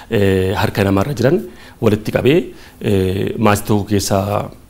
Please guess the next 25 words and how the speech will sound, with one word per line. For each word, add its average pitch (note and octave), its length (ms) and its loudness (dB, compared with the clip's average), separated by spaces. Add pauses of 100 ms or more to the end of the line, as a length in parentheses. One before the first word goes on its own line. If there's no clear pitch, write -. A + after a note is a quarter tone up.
(180)
nam A2+ 140 4
tokko A2 180 0
iyyuu G2 320 0
wa-, G#2 160 0
walitti G#2 260 -2
qabee G#2 160 0
faranka G2 320 -4
tokko G#2+ 200 -8
fiduu G#2 180 -6
danda'a. G#2 360 -4 (120)
Bara G#2 280 -4
nama G#2+ 180 -2
dhibu A2 180 -4
namni G#2 220 -2
birrii G#2+ 260 -4
dhibba G#2+ 160 -4
shan, G2+ 160 -4
dhibba G2+ 180 -2
jaha, G#2 120 -4
dhibba G2+ 140 -4
torba G#2 200 -4
qabatee G#2 300 -2
baankii G#2 260 0
dhufuun G#2 240 -4
qabu. - 160 -8